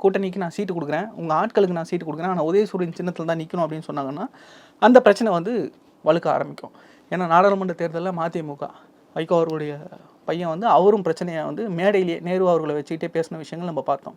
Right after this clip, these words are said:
ஆனா தீப்பெட்டி சின்னத்துல தான் நாங்க நிக்க போறோம்னு சொல்லி அதுல நின்னு வெட்டு-, வென்றும் காட்டிட்டாங்க. So, இப்ப நாங்க தனி சின்னத்துல தான் நிக்கணும் அப்படின்றதையும் கேட்க போறாங்க. So, இந்த இடத்துல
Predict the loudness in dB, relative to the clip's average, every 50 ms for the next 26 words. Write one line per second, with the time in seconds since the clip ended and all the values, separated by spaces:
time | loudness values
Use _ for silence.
0 | _ -20 -20 -20 -14 _ -2 -2 -2 -2 -2 -4 -2 -2 -2 -2 -2 -4 -6 -6
1 | -6 -6 -8 -6 -6 -4 -2 -2 -4 -4 -6 -8 -6 -6 -4 -4 -4 -6 -8 -8
2 | -6 -4 -4 -2 -4 -4 -4 -4 -4 -2 -2 -2 -4 -4 -6 -6 -4 -4 -2 -2
3 | -2 2 2 2 2 2 0 -4 -4 -4 -8 -14 _ _ -20 -20 -20 -20 _ 6
4 | 6 8 8 6 4 6 8 8 8 8 8 6 4 4 2 2 0 0 -2 -4
5 | -4 -4 -4 0 2 2 4 2 2 0 -2 -6 -6 -4 -2 0 0 -2 -2 -2
6 | -6 -6 -6 -4 -4 0 2 2 2 2 0 -2 -2 -4 -4 -8 -14 _ -20 -20
7 | -20 -20 -20 _ 2 4 4 6 6 6 8 8 8 8 8 6 6 6 6